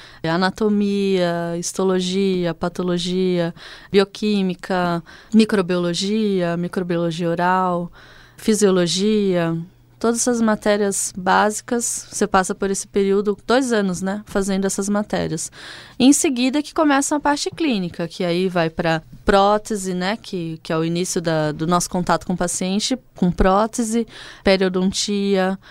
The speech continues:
dentística, que é a parte de restaurações, né,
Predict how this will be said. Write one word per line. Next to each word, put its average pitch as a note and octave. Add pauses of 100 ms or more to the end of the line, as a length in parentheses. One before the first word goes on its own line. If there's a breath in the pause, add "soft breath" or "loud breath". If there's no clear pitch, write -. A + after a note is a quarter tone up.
(340 loud breath)
dentística, G3
que -
é -
a E3+
parte E3+
de F3
restaurações, F#3
né, G#3+